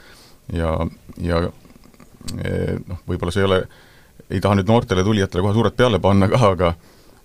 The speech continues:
aga noh, ehituses on mängus ikkagi suured rahad ja et, et peab olema ikkagi täpne ja vastutustundlik. Et, eh, kõik, kes, eh, just siin Allan ütles, et sihikindlad, et, et see sihikindlusele juurde pannagi see korrektsus, et, eh, ma arvan, et need on sellised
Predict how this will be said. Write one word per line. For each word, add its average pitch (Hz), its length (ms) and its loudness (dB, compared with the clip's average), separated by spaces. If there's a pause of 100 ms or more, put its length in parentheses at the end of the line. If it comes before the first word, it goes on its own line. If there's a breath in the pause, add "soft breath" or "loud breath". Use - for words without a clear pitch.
(140)
aga 85 420 0 (600)
noh, 90 160 -4 (180)
ehituses 95 400 -2
on 92 100 -2 (160)
mängus 98 240 0
ikkagi 95 180 -6
suured 107 200 4
rahad 95 280 0
ja - 100 -4
et, - 200 -8 (300)
et - 80 -6
peab 90 220 4
olema 87 220 2
ikkagi 82 220 -4
täpne 82 340 0
ja 80 80 0
vastutustundlik. - 680 -4 (1200 soft breath)
Et, 87 320 -6
eh, 87 240 0
kõik, 110 220 0
kes, - 220 -4
eh, 87 100 0 (920)
just 90 180 -2
siin 90 120 2
Allan 90 220 2
ütles, - 160 -10
et - 120 -4
sihikindlad, 92 480 0
et, - 140 -8
et - 100 -8
see 90 140 -4
sihikindlusele 95 540 -2
juurde 90 240 -2
pannagi 85 420 -2
see 85 420 0 (160)
korrektsus, 90 480 -2
et, - 140 -8 (100)
eh, 87 120 -2
ma 92 160 2
arvan, 85 180 0
et 85 60 -2
need 87 120 0
on 80 80 -2
sellised 80 360 -6